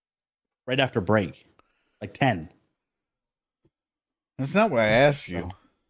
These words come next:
Speaker 2: I asked you what
Speaker 1: Oh.
Speaker 2: you had for lunch today.
Speaker 1: That, you, you're absolutely correct. I just completely went left field.
Speaker 2: <laughs>
Speaker 1: Um, they have these new Hot Pockets out.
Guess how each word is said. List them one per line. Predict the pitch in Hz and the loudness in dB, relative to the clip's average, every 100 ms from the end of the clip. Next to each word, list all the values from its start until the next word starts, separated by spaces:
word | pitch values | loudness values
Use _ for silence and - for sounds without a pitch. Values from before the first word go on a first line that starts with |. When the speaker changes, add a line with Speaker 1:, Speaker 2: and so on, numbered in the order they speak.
| - | -12
Speaker 2:
I | 98 | -6
asked | 117 113 135 | -4 -2 0
you | |
what | 127 107 | 0 0
Speaker 1:
Oh. | |
Speaker 2:
you | 110 | -2
had | 107 95 | -2 -4
for | 92 | -6
lunch | 104 110 - | -8 -8 -10
today. | 95 90 | -8 -6
Speaker 1:
That, | 82 156 139 | -4 -4 0
you, | 147 | 0
you're | 143 135 160 160 | 2 4 6 6
absolutely | 151 - 151 147 131 | 4 2 0 2 2
correct. | 127 113 113 | 2 2 2
I | 113 127 | 2 2
just | - | 0
completely | 143 110 123 117 | -2 0 2 4
went | 117 113 | 2 2
left | 104 98 | 0 2
field. | 107 90 - - | 4 6 6 4
Speaker 2:
<laughs> | 135 | 4
Speaker 1:
Um, | 151 - 294 - - - - - 330 - 415 - 427 415 - - - _ - - - - - - _ _ _ _ _ _ _ _ _ _ _ _ _ _ _ _ _ _ _ - 190 - - 180 151 | 6 6 4 2 0 -4 -6 -6 -6 -6 -4 0 0 -2 -8 -14 -18 _ -14 -12 -14 -14 -20 -20 _ _ _ _ _ _ _ _ _ _ _ _ _ _ _ _ _ _ _ -18 -14 -12 -6 -4 0
they | 160 175 | 2 2
have | - 226 202 233 | 2 2 4 4
these | 226 202 | 4 4
new | 202 220 | 4 4
Hot | 151 156 160 | 4 4 2
Pockets | - 190 202 226 226 | 2 2 4 2 2
out. | 262 269 | 0 0